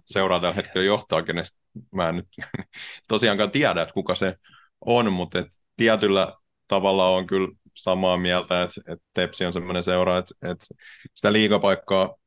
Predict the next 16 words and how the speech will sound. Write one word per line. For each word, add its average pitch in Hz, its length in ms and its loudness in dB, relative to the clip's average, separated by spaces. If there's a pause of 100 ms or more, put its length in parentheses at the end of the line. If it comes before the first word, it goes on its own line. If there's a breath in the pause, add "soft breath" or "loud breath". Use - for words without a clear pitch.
(100)
haluan, 120 320 4
että 101 140 -6 (680)
tavoitellaan 107 600 4
ja 95 80 0
mitään 95 260 -2
semmoista 95 260 -6
niinku 95 100 4
ihan, 98 500 4
ihan 98 280 2
välikautta 90 640 2
en, 98 380 0 (680 soft breath)
tai - 140 0
tuntuisi 117 420 4
jotenkin, 104 360 2 (100)
jotenkin 104 380 -2
vähän 98 300 2